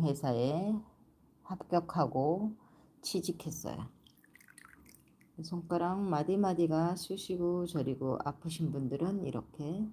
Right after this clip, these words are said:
파라핀 속에다가 오 초 동안 담갔다가 꺼냈다가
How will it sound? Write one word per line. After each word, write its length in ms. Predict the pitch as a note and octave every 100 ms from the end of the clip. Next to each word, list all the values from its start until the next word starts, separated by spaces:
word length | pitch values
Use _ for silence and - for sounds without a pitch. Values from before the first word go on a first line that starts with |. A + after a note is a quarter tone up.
| - - - - - -
파라핀 460 | G3 F#3 F3+ F#3+
속에다가 680 | F3+ F3 D#3 D#3 D3+ D#3 D#3+ -
오 120 | D#3+
초 160 | D#3+ E3
동안 340 | E3+ E3 E3 E3
담갔다가 1400 | D#3 D3+ D#3 D#3 D#3 E3 F3 F#3+ G3 G3 G3+ G#3 G3+ - - - - - - _ - - - _ - - - - _ _ - - - - -
꺼냈다가 580 | - C3+ - A2 G#2